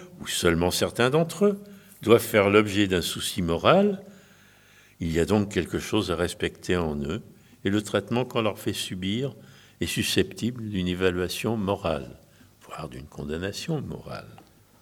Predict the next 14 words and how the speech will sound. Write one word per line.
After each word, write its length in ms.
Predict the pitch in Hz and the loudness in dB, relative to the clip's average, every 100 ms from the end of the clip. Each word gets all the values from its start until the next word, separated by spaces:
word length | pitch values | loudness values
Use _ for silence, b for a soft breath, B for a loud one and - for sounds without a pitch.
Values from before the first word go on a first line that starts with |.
| _ _ _ b b b b b b b b b b | _ _ _ b b b b b b b b b b
C'est 140 | - 113 | -8 -6
pourquoi 320 | 156 - 208 - B B B B | -2 2 0 0 B B B B
l'expérimentation 800 | 107 - 135 139 139 139 113 139 | -2 2 4 4 4 2 2 2
animale 400 | 120 107 131 170 | 2 4 4 4
est 80 | 127 | 2
contestée 560 | - 104 98 - 151 | 0 -2 -2 -2 -2
par 220 | 151 95 90 | -2 -2 0
de 100 | 85 | 2
nombreux 400 | 92 135 127 143 | 2 2 2 0
défenseurs 580 | 120 - 98 - 110 | 0 -2 -8 -4 -6
de 80 | 110 | -4
la 120 | 95 | -4
cause 320 | 92 - 95 98 | -6 -6 -6 -4
animale, 600 | 80 76 69 71 87 | -6 -4 -4 -6 -8